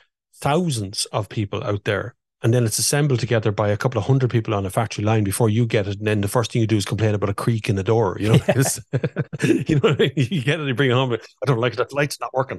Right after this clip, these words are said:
Speaker 2: Yeah, well, I'm a classic car owner. Those things really don't come to mind when my car
Speaker 1: <laughs>
Speaker 2: starts to
Speaker 1: No,
Speaker 2: do that.
Speaker 1: it's funny when you take someone out of a brand new car and you throw them into something
Speaker 2: Oh.
Speaker 1: that's thirty, forty years old, and you
Speaker 2: <laughs> Yeah.
Speaker 1: go, "What's that noise?" You go, "Don't worry about it. If it's,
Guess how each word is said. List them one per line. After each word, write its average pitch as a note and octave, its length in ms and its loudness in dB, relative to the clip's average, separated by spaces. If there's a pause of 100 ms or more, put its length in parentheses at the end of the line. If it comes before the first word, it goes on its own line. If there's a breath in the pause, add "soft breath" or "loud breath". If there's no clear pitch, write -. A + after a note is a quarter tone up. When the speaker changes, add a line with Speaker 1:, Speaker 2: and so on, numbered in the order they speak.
(160)
Speaker 2:
Yeah, F3 200 8
well, F3+ 220 6
I'm G3+ 120 8
a F#3+ 40 4
classic G3 300 4
car E3+ 220 6
owner. D3+ 180 6
Those E3+ 220 4
things D#3+ 240 4
really E3+ 240 8
don't C#3 240 4
come D3 160 0
to D3 100 -2
mind D3 300 4
when C#3+ 100 2
my C3+ 140 4
car B2+ 280 2
Speaker 1:
<laughs> - 80 0
Speaker 2:
starts D#3+ 280 4
to D3 60 2
Speaker 1:
No, B2+ 80 4
Speaker 2:
do C3+ 240 6
that. - 180 4
Speaker 1:
it's - 240 2
funny D#3 240 2
when C#3 80 4
you C3 60 0
take B2 120 2
someone C3 200 0
out A#2 80 4
of G#2+ 80 2
a A2 40 4
brand A#2+ 280 0
new A#2 120 2
car A2+ 200 0
and G#2+ 80 2
you G2+ 40 0
throw A#2+ 160 2
them A2 120 2
into G#2 140 -2
something G2+ 520 0
Speaker 2:
Oh. E3 160 8
Speaker 1:
that's B2 240 4
thirty, C3 420 -2
forty C3+ 380 2
years G#2+ 260 2
old, A2 220 2
and G#2+ 100 2
you D3 80 2
Speaker 2:
<laughs> - 100 4
Yeah. - 60 6
Speaker 1:
go, - 120 -2
"What's A3+ 180 0
that A3 160 -2
noise?" E3+ 260 2
You G#2+ 60 -4
go, G#2 160 0 (100)
"Don't A#2 160 2
worry B2 160 4
about A2 220 2
it. F#2+ 180 -4
If F#3 220 6
it's, - 160 0